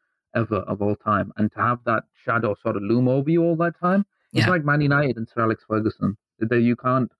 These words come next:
Speaker 1: you sort of can't go and talk about United without mentioning him. And the first thing you think of when you hear Napoli is probably Maradona, right?
Speaker 2: Yeah, exactly. So I, I think that it's kind of,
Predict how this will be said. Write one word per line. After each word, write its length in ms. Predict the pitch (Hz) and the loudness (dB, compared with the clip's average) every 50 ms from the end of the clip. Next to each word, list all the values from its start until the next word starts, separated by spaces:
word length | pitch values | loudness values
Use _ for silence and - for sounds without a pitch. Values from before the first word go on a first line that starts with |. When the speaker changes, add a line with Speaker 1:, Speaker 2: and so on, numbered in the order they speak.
| _ _ _ _ _ _ _ | _ _ _ _ _ _ _
Speaker 1:
you 80 | - 123 | -4 -4
sort 180 | - - 139 | -2 0 -2
of 80 | 139 - | -2 -2
can't 300 | - 143 139 131 120 110 | 0 0 0 0 -2 -4
go 520 | 107 120 120 123 120 120 117 110 110 110 - _ _ _ | -2 0 2 2 4 4 4 2 2 0 -2 _ _ _
and 120 | - 117 117 | -2 -2 -2
talk 220 | - - 123 117 - | -2 -2 -4 -4 -4
about 260 | 117 113 110 104 - | -2 -2 -2 -2 -2
United 360 | 110 110 110 113 113 110 104 - | -2 -2 0 0 0 -2 -2 -2
without 240 | 110 107 110 107 107 | -2 -2 0 0 0
mentioning 460 | 110 117 113 - _ _ - 104 101 - | 0 0 0 -4 _ _ -6 -6 -4 0
him. 200 | 117 113 107 98 | 0 2 2 2
And 220 | 92 101 101 101 | 2 2 2 2
the 80 | 101 - - | 0 0 -2
first 180 | 113 110 - _ | -4 -4 -4 _
thing 140 | - 104 104 | -2 0 0
you 100 | 104 - - | 0 0 0
think 140 | 104 101 - - | -2 -2 0 0
of 80 | 101 | -2
when 120 | 101 104 101 | 0 2 2
you 100 | 101 98 - | 2 2 0
hear 120 | 104 101 | 0 0
Napoli 340 | 92 98 98 - - 107 101 | 0 0 -2 -2 -2 -2 -2
is 60 | 101 - _ | -2 -4 _
probably 460 | - 110 110 104 101 95 92 95 92 - _ _ _ _ _ _ _ _ _ _ _ - 104 | -6 -6 -6 -6 -4 -2 -2 -2 -2 -2 _ _ _ _ _ _ _ _ _ _ _ -8 -2
Maradona, 640 | 104 104 95 90 92 - - 98 110 98 - - - | -2 0 0 0 -2 -2 -2 -2 -2 -2 -2 -2 -2
right? 220 | 98 104 107 117 - _ _ | 0 0 0 0 -2 _ _
Speaker 2:
Yeah, 280 | - 139 127 98 87 - - _ _ _ _ - | -2 0 0 0 -2 -4 -10 _ _ _ _ -10
exactly. 540 | - 120 - 135 123 123 - - - - - _ _ _ _ _ _ _ _ _ _ _ _ _ _ _ _ _ _ _ _ _ _ _ | -8 -4 0 0 0 0 -2 -4 -8 -8 -8 _ _ _ _ _ _ _ _ _ _ _ _ _ _ _ _ _ _ _ _ _ _ _
So 720 | - - - 139 139 135 131 131 131 131 127 131 131 113 - | -14 -6 -4 -2 0 0 0 0 0 0 0 0 0 0 0
I, 160 | - 131 131 - - - - - | -2 -2 -2 -2 -6 -10 -10 -6
I 160 | 147 147 165 | -4 -4 -2
think 300 | - - 180 196 202 196 | -2 0 0 0 0 0
that 120 | 143 139 | 0 -2
it's 240 | 131 123 - - - | -2 -2 -4 -6 -6
kind 320 | - - - 127 156 147 | -4 -2 0 0 2 2
of, 160 | 131 117 156 | 0 0 -2